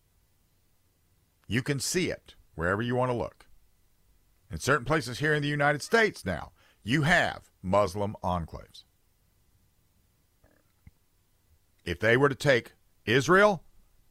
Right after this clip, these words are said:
Europe goes next, and then we come next. And it's not a question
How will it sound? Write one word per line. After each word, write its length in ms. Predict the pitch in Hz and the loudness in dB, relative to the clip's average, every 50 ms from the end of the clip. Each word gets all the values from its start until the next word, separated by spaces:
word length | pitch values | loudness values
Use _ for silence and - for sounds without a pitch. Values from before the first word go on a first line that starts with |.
| _ - | _ -4
Europe 340 | 87 95 120 160 185 - 165 | 4 6 8 8 8 6 6
goes 280 | 139 156 165 190 185 156 | 6 8 8 8 6 6
next, 420 | 170 160 156 156 - - - - - - | 8 8 8 8 8 2 -8 -10 -6 -4
and 200 | 104 98 98 95 | -4 -2 -2 -2
then 220 | 101 104 101 87 | -2 -2 -2 -2
we 200 | 87 104 113 107 | -2 -2 -2 -2
come 300 | - - 90 76 71 71 | -2 -2 -2 -2 -2 -4
next. 480 | 60 52 - - _ - - - _ _ _ _ _ _ _ _ _ _ _ _ _ _ _ _ _ _ _ _ _ _ _ _ _ _ _ _ _ _ _ _ - - - - - - - - - - - - - - - - - - - - - - - - - - - - - - - - - - - _ _ _ _ _ _ _ _ _ _ _ - - - - - - - - _ - - - - - - | -8 -10 -14 -14 _ -20 -20 -20 _ _ _ _ _ _ _ _ _ _ _ _ _ _ _ _ _ _ _ _ _ _ _ _ _ _ _ _ _ _ _ _ -20 -20 -20 -20 -20 -20 -20 -20 -20 -20 -20 -20 -18 -18 -20 -20 -20 -20 -20 -20 -20 -20 -20 -20 -20 -20 -20 -20 -20 -20 -20 -20 -20 -20 -20 _ _ _ _ _ _ _ _ _ _ _ -20 -20 -20 -20 -20 -20 -20 -20 _ -20 -20 -20 -10 -2 0
And 120 | 123 135 | 2 2
it's 120 | 139 - - | 2 2 4
not 160 | 226 226 214 | 4 4 4
a 20 | |
question 680 | - - 175 185 175 156 - - - - 80 67 64 62 | 4 2 2 2 2 2 -2 -6 -8 -8 -8 -8 -8 -12